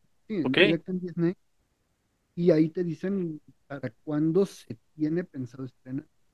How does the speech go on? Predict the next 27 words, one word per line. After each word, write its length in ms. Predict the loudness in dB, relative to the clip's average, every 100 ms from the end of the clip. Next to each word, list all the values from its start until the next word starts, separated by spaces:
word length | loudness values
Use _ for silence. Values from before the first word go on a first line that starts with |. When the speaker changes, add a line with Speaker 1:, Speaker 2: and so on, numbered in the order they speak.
| _ _ _ _ -6
Speaker 1:
Algo 280 | -2 0 0
que 100 | 2
a 20 |
mí 100 | 4
me 120 | 4
gustó, 300 | 2 -2 _ _ _ _ _ _ _ _ _
que 320 | -8 -4 -2
la 140 | -2 -2
verdad 240 | -4 -8 -14 _ _ -12
para 200 | -2 4
mí 240 | 6 6
fue 180 | 4 0
agradable, 560 | 2 2 0 0 -4 -8 -16
es 140 | -16
que 140 | -14 -14
por 360 | _ -12 -12
fin 340 | -8 -4 -2 -2
respetaron 920 | -4 -12 -16 -18 -12 -8 -4 -2 -2
la 80 | -4
edad 380 | -10 -12 -12 -12 _ _ -8
de 180 | -4 -2
los 320 | -4 -6 -12 -14
personajes. 600 | -18 -14 -8 -4 -4 -6 _ _ _ _ _ _ _ _
Speaker 2:
¿Que 80 | 6
eran 140 | 8 8
más 120 | 8
viejos 280 | 6 6